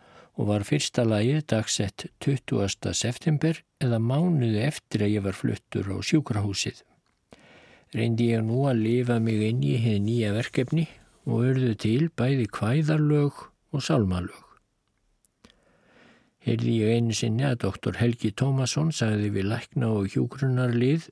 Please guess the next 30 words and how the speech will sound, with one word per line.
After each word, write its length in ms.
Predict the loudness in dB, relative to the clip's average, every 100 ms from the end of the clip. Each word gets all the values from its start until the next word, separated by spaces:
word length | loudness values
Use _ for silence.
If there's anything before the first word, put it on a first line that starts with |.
| _
er 160 | -2 0
hann 160 | 2 0
var 160 | 0
á 120 | 0 -2 -4
stofugangi: 800 | 0 2 2 2 0 2 -2 -2 _ _ _ _ _ _ _ _ _ _ _
„Það 120 | 0 2
er 120 | 2
annars 360 | 2 0 -4 -2
merkilegt 680 | -2 -2 -2 -2 -2 -2
að 80 | -2
hann 160 | -2 -2
skuli 260 | -2 -2
hafa 220 | -2 -4 0
gaman 340 | 2 4 2
að 140 | -2
þessu.“ 220 | -4 -10 -12 -20 _ _ _ _ _ _ _ _ _ _ _ _ _ _ _ _ _ _ _ _ _ _ -6
Einu 220 | 0 0 0
sinni 320 | 0 0 0
við 220 | 0 -2
sams 300 | -2 -2 -2
konar 280 | -2 -2 -2
tækifæri, 680 | 0 -2 0 0 2 2 0 -4 _ _ _
en 120 | -6 -2
þá 80 | 0
var 160 | 0
ég 160 | 0 -2
að 120 | -4
skrifa 340 | -2 0 0 0
í 100 | 0
nótnahefti, 720 | -2 -2 0 0 -2 -2 -4